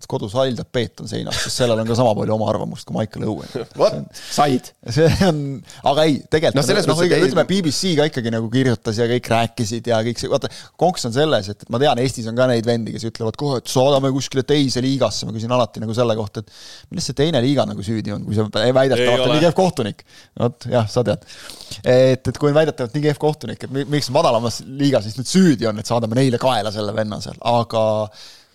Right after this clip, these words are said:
Speaker 1: seal on ikkagi see, et, et kui sul lähevad miinused kirja, siis noh, mõnda aega sa jälle selliseid määramisi ei saa,
Speaker 2: Aga
Speaker 1: eks
Speaker 2: u-,
Speaker 1: ole,
Speaker 2: ka-,
Speaker 1: kõik,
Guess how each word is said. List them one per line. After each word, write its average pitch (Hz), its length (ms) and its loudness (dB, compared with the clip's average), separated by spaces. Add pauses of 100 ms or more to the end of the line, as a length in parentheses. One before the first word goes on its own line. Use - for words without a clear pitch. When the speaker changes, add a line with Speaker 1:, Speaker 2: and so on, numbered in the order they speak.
(360)
Speaker 1:
seal 120 280 0
on 107 80 -4
ikkagi 110 260 -6
see, 127 160 4
et, - 160 -6
et - 80 -12
kui 104 160 -10
sul 101 80 -6
lähevad 127 320 0
miinused 135 400 0
kirja, 127 320 -6
siis 120 320 -10
noh, 120 160 -8
mõnda 110 320 0
aega 120 160 -4
sa 123 140 -6
jälle 127 160 -6
selliseid 135 340 -8
määramisi 135 460 -4
ei 143 80 -8
saa, 180 160 4 (100)
Speaker 2:
Aga 131 140 4
Speaker 1:
eks 165 60 6
Speaker 2:
u-, 220 40 4
Speaker 1:
ole, - 60 0
Speaker 2:
ka-, 123 160 4
Speaker 1:
kõik, 147 100 -8